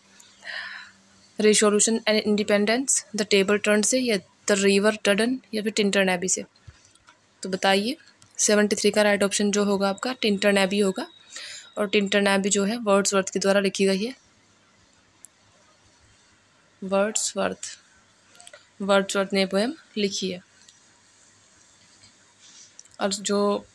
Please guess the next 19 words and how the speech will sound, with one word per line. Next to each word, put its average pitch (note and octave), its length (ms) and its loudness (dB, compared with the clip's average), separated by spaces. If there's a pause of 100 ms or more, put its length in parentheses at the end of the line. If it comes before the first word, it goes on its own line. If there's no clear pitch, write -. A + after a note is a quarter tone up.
(280)
Wordsworth G3 640 2
है, A3 160 -4 (760)
ये, G#3+ 240 0
ये G#3 220 0
जो G#3+ 60 2
उन्होंने G#3+ 200 2
poem G3+ 280 2
लिखी G3+ 200 0
थी G#3 80 -2
टिंटन G3+ 340 2
एबी, G3 260 0 (680)
ये G#3+ 120 2
सेवनटीन G3 400 2
नाइंटी F#3+ 300 2
एट F#3+ 160 0
में C#4+ 160 -6 (720)
लिखी G3 260 -4
गई E3+ 140 0
थी। G#3 220 -16